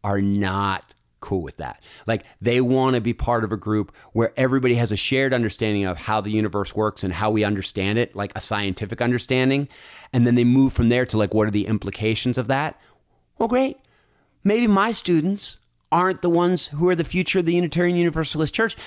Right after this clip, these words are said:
but maybe there's a bunch of other students that are, and that's their party. And that inclusivity, that interfaith thing really works for them. So, like, it's legitimate for me to ask the question, but it doesn't mean I know what I'm talking about.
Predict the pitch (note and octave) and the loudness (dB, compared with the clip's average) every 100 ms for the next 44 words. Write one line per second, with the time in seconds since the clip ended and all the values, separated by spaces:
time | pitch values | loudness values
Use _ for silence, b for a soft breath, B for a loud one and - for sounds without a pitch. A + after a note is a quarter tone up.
0 | - G3 G3+ G#3+ G3 F#3 F#3 - G3 - | -2 2 2 2 0 -2 0 0 0 0
1 | F#3+ D#3+ - D#3 F3+ A3+ G3+ D#3+ E3 F3 | -2 -2 -2 0 2 2 0 0 0 -2
2 | - - F#3 F#3 F3+ - B2 - B B | -4 -2 -2 0 -2 -2 -6 -8 B B
3 | B D3+ E3 F3 C#3+ D3 F3+ F#3+ G3 D3 | B 0 0 0 0 0 0 2 2 2
4 | C#3 - D#3+ F#3 - C3 G#2 - G2+ F2 | 0 2 0 0 0 0 0 -2 -4 -2
5 | G2 B2 _ _ _ _ C3+ D3+ D3+ E3 | -2 -6 _ _ _ _ 0 2 2 2
6 | G3 - C#3+ G2+ D2 A#1 _ B B B | 0 -2 -2 -2 -4 -12 _ B B B
7 | B A3+ G3 G#3+ F#3 F#3+ F#3 A#3+ G#3 F3+ | B -2 0 0 2 2 2 2 2 2
8 | F#3 D#3 D#3+ D3+ D#3+ G#3+ C4+ F3+ F3+ F3 | 2 2 0 0 -2 -2 0 0 0 2
9 | F3+ E3+ B2+ A#2 G#2+ F#2+ C3+ B2 - D#3 | 2 4 4 4 2 0 -2 -2 -2 0
10 | G#3+ F#4 | -2 -4